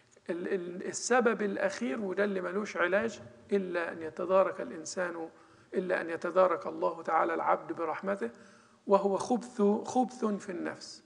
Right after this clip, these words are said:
واحد ما عندوش رياسة ولا عنده كبر ولا، بس هو كده. لو عايش في، في قارة أخرى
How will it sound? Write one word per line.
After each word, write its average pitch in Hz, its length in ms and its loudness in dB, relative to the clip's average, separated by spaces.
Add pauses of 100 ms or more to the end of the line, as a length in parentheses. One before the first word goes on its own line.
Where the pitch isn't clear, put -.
(120)
واحد 240 360 0 (320)
ما 214 80 4
عندوش 214 380 -2
رياسة 170 520 0
ولا 202 200 4
عنده 190 300 4
كبر 165 400 0 (300)
ولا، 220 200 4
بس 208 320 -2
هو 208 300 2
كده. 165 260 -6 (760)
لو 196 340 8
عايش 220 560 6
في، 185 680 -2 (600)
في 190 180 2
قارة 196 560 4
أخرى - 380 -4